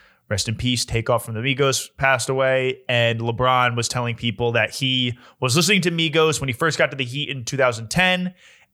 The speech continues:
and was telling everyone, like, "Yo, they're up next, like, blah, blah, blah. You gotta check these guys out."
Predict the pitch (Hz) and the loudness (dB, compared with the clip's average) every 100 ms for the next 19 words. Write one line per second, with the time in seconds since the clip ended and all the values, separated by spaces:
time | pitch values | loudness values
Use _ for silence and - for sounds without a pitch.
0 | 135 135 127 123 120 - 156 156 147 143 | 0 2 2 0 -2 0 0 2 0 2
1 | 143 143 107 127 143 131 143 127 147 143 | 2 2 0 0 0 2 0 0 0 0
2 | 131 117 - 127 117 117 127 123 117 131 | 0 -2 -8 -4 -4 -4 -6 -6 -4 -2
3 | 135 147 117 - - 139 110 127 123 135 | 0 0 0 -4 -4 -4 0 0 2 2
4 | 131 127 | 2 0